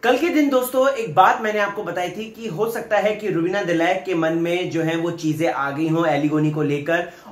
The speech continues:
और एलिगोनी की जो बात सामने आई थी, यानी कि इन दोनों को रोने नहीं देना है वरना रुबीना को sympathy वोट मिलेगा, ये बात पता लगने के बाद रुबीना कहीं ना कहीं इस बात से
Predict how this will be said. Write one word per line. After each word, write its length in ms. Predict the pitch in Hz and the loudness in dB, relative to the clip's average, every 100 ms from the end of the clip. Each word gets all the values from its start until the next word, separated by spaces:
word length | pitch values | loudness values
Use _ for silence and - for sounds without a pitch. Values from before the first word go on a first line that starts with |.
| - | 0
और 200 | 185 - | 2 2
एलिगोनी 420 | 190 254 247 220 | 0 0 -2 -2
की 180 | 220 226 | -4 -4
जो 120 | 208 | -2
बात 420 | 180 160 175 - | 2 4 4 0
सामने 400 | - 165 160 190 | -2 -2 0 -2
आई 220 | 190 160 147 | 0 0 -2
थी, 260 | 151 131 | -4 -2
यानी 200 | 151 165 | 0 0
कि 120 | 160 | -2
इन 220 | 202 180 165 | -2 0 2
दोनों 260 | 170 170 | 2 2
को 160 | 165 185 | 2 2
रोने 340 | 165 156 170 | 2 2 2
नहीं 200 | 170 170 | 0 0
देना 200 | 170 165 | 0 0
है 140 | 165 165 | 0 0
वरना 240 | 156 156 | 0 0
रुबीना 320 | 156 143 151 | 0 0 -2
को 120 | 156 | -2
sympathy 440 | 151 147 127 131 160 | -4 -6 -6 -6 -4
वोट 300 | 160 175 165 | -2 -4 -4
मिलेगा, 560 | 170 170 175 185 185 - - _ - | -2 0 2 0 -2 -6 -20 _ -14
ये 160 | 165 277 | -6 2
बात 320 | 277 254 - | 4 4 2
पता 220 | 214 214 | -4 -2
लगने 300 | 214 185 196 | 0 -2 -4
के 120 | 190 | -6
बाद 340 | 180 156 180 180 | -2 2 2 0
रुबीना 380 | 165 165 202 220 | -2 -4 -2 -4
कहीं 360 | 220 196 208 | -4 -6 -4
ना 100 | 247 | -4
कहीं 300 | 240 202 202 | -4 -4 -4
इस 200 | 190 151 | -4 -2
बात 380 | 135 165 185 - | 2 4 4 0
से 340 | 185 208 - | -4 -4 -6